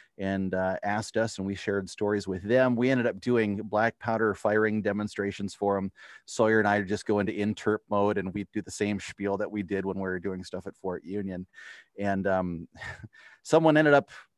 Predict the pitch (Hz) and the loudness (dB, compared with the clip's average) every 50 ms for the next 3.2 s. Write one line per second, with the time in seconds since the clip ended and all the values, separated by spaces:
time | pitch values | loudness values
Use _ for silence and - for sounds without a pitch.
0 | _ - 113 107 120 131 139 127 123 - 120 127 131 131 110 104 - _ 104 104 | _ -10 -4 0 0 2 2 0 0 0 2 2 2 2 0 -2 -8 _ -6 -2
1 | 101 101 113 117 127 131 - - 110 117 120 120 104 98 95 _ - 110 104 107 | 2 2 4 4 2 0 0 0 0 2 2 2 0 -2 -4 _ -4 -6 -6 -4
2 | - 101 95 90 113 110 110 110 101 110 110 123 - - - 110 101 98 113 127 | -6 -8 -6 -2 0 0 2 2 2 2 2 2 0 -2 -2 0 2 2 2 2
3 | 117 95 92 90 | 0 0 -2 -4